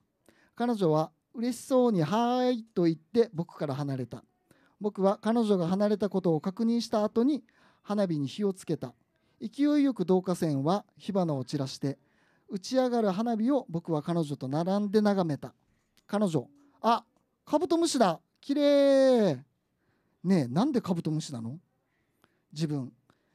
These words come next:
「実はこの花火は特注で購入した花火なんだ。」今回のデートプランのテーマがカブトムシなんだ。カブトムシをテーマに選んだ理由が二つあって、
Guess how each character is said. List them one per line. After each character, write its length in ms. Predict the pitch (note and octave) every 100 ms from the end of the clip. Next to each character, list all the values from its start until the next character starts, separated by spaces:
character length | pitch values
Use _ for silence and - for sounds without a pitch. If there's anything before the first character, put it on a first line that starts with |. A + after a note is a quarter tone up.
| _
「実 240 | G3 A#3 D#4+
は 240 | C#4 F#3 _
こ 140 | C#4
の 80 | D4
花 240 | C4+ C4
火 100 | F#3+
は 220 | D#3+ C3+ -
特 240 | A3 A3+
注 300 | - C4 B3+
で 140 | B3 D4
購 240 | B3+ A#3
入 180 | A3 G#3+
し 80 | -
た 80 | F3+
花 160 | F#3
火 80 | E3+
な 100 | D3
ん 120 | B2+
だ。」 180 | C3+ C#3 _ _ _ _ -
今 160 | B3+ C4+
回 240 | A3 E3
の 300 | D3+ D3+ C3+ D#3
デ 180 | F#3+
ー 20 | A3
ト 160 | G#3+
プ 160 | F#3 G3+
ラ 80 | D#3
ン 100 | B2+
の 120 | A#2+
テ 180 | D3+ C#3+
ー 20 |
マ 140 | B2
が 180 | B2 C3+ _
カ 120 | -
ブ 80 | G3
ト 120 | G3+
ム 160 | G#3 G3+
シ 100 | F#3
な 100 | C3+
ん 80 | A#2
だ。 200 | A#2+ A#2+ _ _ _ _ _
カ 120 | - C4+
ブ 140 | D#4
ト 160 | - D#4
ム 120 | D#4
シ 180 | - A#3
を 200 | G3+ -
テ 200 | B3 B3
ー 0 |
マ 100 | A3
に 140 | D#3 -
選 220 | F#3+ G#3+
ん 80 | G#3
だ 100 | E3+
理 140 | D3 E3
由 160 | D3+
が 80 | C#3
二 220 | - A3
つ 120 | A3+
あ 40 | G3
っ 40 |
て、 300 | - D3 C3